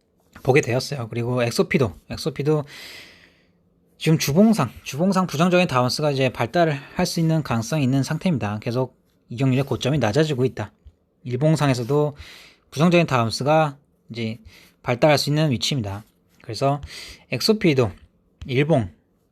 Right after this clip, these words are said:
일봉상, 일봉상 긍정적인 다운스가 나타-, 나타날 때까지는 좀 기다리는 게 좋겠다, 이런 생각이 듭니다.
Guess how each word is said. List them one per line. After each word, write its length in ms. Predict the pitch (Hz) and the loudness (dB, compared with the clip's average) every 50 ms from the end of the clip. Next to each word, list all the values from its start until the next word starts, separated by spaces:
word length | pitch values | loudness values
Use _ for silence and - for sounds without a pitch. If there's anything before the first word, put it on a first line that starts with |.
| _ _ _ _ _ _ _ _ _ _ _ _ _ _ - _ _ _ _ _ _ _ _ _ _ _ _ _ _ _ - | _ _ _ _ _ _ _ _ _ _ _ _ _ _ -20 _ _ _ _ _ _ _ _ _ _ _ _ _ _ _ 0
일봉상, 520 | 127 127 139 151 214 226 208 - 110 104 | 2 4 4 6 6 4 4 2 -2 -4
일봉상 580 | 113 123 135 139 165 175 175 165 170 165 160 156 | -2 -2 -2 0 0 0 0 0 0 0 -2 -2
긍정적인 500 | - 143 143 160 165 156 156 151 151 135 | -2 -2 -2 -2 -2 -2 -2 -2 -4 -2
다운스가 380 | 120 117 107 107 - - 139 | -2 -2 -2 -2 -2 -2 -2
나타-, 240 | 120 104 95 - 127 | -2 -2 -4 -4 -6
나타날 540 | 120 120 - - 135 113 104 - 139 143 135 | -8 -8 -8 -10 -10 -10 -8 -6 -6 -6 -6
때까지는 420 | 135 - - 113 110 123 139 135 | -6 -6 -6 -4 -2 -2 -2 -2
좀 140 | 147 151 - | -2 -4 -4
기다리는 300 | - 113 120 127 135 151 | -2 0 0 2 2 2
게 40 | 165 | 0
좋겠다, 420 | - 139 - - - - 120 - - | -2 -4 -6 -8 -10 -10 -10 -10 -8
이런 160 | - 117 120 120 | -6 -6 -4 -2
생각이 220 | 139 143 143 135 | -2 -2 -4 -4
듭니다. 400 | 139 123 131 143 120 101 101 | -4 -4 -6 -4 -6 -6 -8